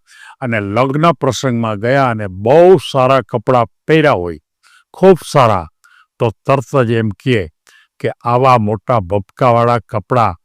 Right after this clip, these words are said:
પહેરી નવાય? કદાચ એના ઉપર ચા પડે તો કેવા કપડાં ખરાબ થઈ જાય."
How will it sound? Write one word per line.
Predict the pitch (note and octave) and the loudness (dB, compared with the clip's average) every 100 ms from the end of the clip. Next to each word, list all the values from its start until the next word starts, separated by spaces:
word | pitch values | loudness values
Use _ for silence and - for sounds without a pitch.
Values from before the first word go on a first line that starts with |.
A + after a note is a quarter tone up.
| _ | _
પહેરી | A#2 A2 A#2 | -4 -2 -2
નવાય? | G#2+ F#2+ C3+ C#3 _ _ _ _ _ _ | -2 0 0 -2 _ _ _ _ _ _
કદાચ | - C#3 C#3+ C3+ | -4 0 0 0
એના | B2+ C3 | 0 0
ઉપર | B2 A#2+ A#2 | 0 -2 -4
ચા | - B2+ B2 | -2 0 0
પડે | - D3+ D3+ G#2 - _ _ | 0 0 2 0 -8 _ _
તો | C3+ | -14
કેવા | - D3 D#3+ D#3 | -6 0 2 2
કપડાં | C#3 C#3 C#3+ | -2 -2 -2
ખરાબ | B2 B2+ A#2 - | 0 -2 -4 -6
થઈ | A2 | -8
જાય." | G#2 G2+ | -8 -10